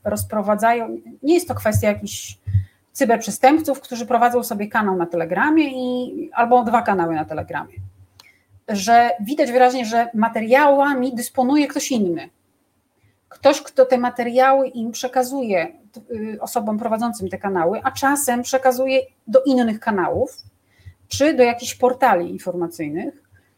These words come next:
i, y, one, one się sobie stamtąd rozchodzą w rozmaity sposób. W tej chwili głównie rozchodzą się na Białorusi, bo w tej chwili głównie wykorzystywane są treści dotyczące, y, wspierania białoruskiej opozycji.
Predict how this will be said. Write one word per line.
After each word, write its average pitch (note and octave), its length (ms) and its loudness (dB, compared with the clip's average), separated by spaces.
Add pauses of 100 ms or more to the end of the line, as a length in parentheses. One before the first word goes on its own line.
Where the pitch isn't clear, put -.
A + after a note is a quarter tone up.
(520)
i, C#4+ 500 0 (400)
y, - 60 -16
one, C#4 280 4 (800)
one C4 180 4
się C4 120 -4
sobie C4 320 6
stamtąd C4+ 400 0
rozchodzą B3 460 2
w G#3+ 40 -4
rozmaity A3+ 340 -4
sposób. G3 360 -4
W - 40 -10
tej B3 120 -4
chwili B3 240 -8
głównie B3 300 2
rozchodzą A3 360 -4
się A#3 120 -10
na G#3+ 100 -4
Białorusi, G#3 520 -4
bo F#3 100 -8
w - 60 -12
tej A#3 120 -8
chwili A3+ 240 -8
głównie B3 300 0
wykorzystywane G#3+ 600 -6
są G#3 200 -8
treści G#3+ 320 -6
dotyczące, G3 800 -4 (840)
y, F#3+ 560 -2
wspierania A3+ 500 -2
białoruskiej G3 460 -2
opozycji. F#3+ 760 -8